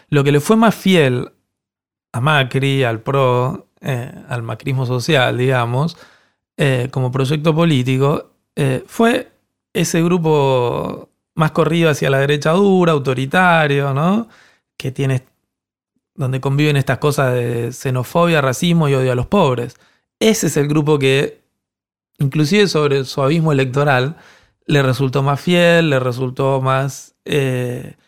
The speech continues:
eh, convencido también y, y donde provoc-, donde uno puede confirmar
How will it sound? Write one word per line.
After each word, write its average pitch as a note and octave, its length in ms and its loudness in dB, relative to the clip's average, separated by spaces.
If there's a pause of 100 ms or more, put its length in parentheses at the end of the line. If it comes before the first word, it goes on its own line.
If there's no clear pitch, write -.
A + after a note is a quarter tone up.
(360)
eh, - 240 -14
convencido D3 680 2
también F3+ 560 0
y, C#3+ 260 -4 (200)
y C#3 120 -8
donde B2+ 360 -6
provoc-, C3 400 -4 (320)
donde C#3 240 -4
uno F3 120 2
puede F#3 140 0
confirmar F3 760 0